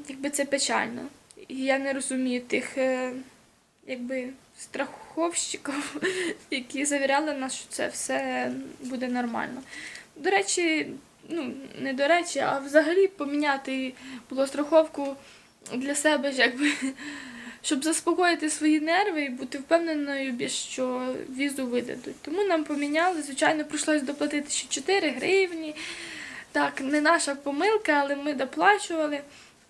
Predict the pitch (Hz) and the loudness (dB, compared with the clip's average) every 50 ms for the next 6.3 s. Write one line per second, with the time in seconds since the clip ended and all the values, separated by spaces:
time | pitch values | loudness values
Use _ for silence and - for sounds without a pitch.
0 | _ _ _ _ _ _ _ _ - - - - - - - 285 302 302 - - | _ _ _ _ _ _ _ _ -20 -20 -20 -20 -14 -6 -2 0 2 2 2 0
1 | - - - - - - 240 294 311 - - - 262 277 254 311 339 392 403 381 | -2 -6 -10 -12 -10 -2 0 0 0 0 -2 -4 -4 0 2 6 6 6 6 4
2 | 330 - - 311 311 302 294 294 - 262 - - 285 294 - 349 370 381 381 - | 0 -4 -4 -2 0 0 0 -2 -6 -6 -4 -4 -2 2 6 6 6 6 6 4
3 | 330 302 294 262 247 285 294 285 - - 147 143 - - - - - - - - | 0 0 0 0 -2 -2 -4 -4 -6 -6 -4 -4 -4 -6 -8 -8 -10 -14 -20 -20
4 | - _ - - - _ _ - - - 254 269 - - 359 339 - 302 294 294 | -20 _ -20 -20 -20 _ _ -20 -20 -18 -16 -12 -10 -8 -6 -6 -4 -2 0 0
5 | 294 294 302 302 302 311 302 285 277 269 277 269 - 285 - - 285 285 294 294 | 0 0 0 2 2 4 2 2 0 -2 -8 -8 -8 -8 -6 -4 -2 -2 0 0
6 | 320 339 349 370 370 370 | 2 2 2 0 -2 -4